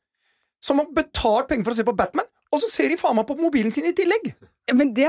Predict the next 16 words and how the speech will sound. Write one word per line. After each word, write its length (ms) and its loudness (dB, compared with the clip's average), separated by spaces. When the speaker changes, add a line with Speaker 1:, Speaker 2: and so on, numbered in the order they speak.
Speaker 2:
synes 220 -2
jo, 80 2
jeg 260 0
synes 160 -4
jo 80 0
dette 180 -2
her 120 0
er 100 -2
kjempeinteressant. 1000 -4
Eh, 120 0
Speaker 1:
Jeg 180 4
Speaker 2:
hvor 120 4
Speaker 1:
synes 100 -2
det 80 2
er 140 -2
kjempeirriterende. 580 2